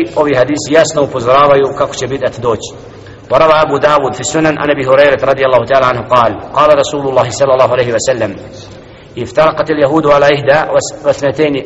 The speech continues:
وسبعين فرقة، وافترقت النصارى على إحدى واثنتين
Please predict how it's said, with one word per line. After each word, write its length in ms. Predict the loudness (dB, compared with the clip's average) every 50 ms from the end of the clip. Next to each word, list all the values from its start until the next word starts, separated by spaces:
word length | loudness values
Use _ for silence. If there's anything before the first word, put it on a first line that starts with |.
| -10 -16 -18 -20 -20 -20 -20 -20 -20 -20 -20 -20 -20 -20 -14 -8 -8
وسبعين 460 | -6 -4 -4 -4 0 0 0 0 0
فرقة، 380 | 0 0 0 0 0 -4 -6 -6 -6 -14 -6 -2
وافترقت 680 | -2 -2 -2 -2 0 2 2 2 2 0 -2 -2 -2
النصارى 840 | -6 -6 -8 -12 -8 -4 -4 -2 2 2 4 4 4 2 -2 -4 -4
على 140 | -2 -2 0
إحدى 400 | 0 0 -4 -2 0 0 2 2 0 -4 -4 -6
واثنتين 500 | -6 -6 -2 -4 -4 0 0 0 0 2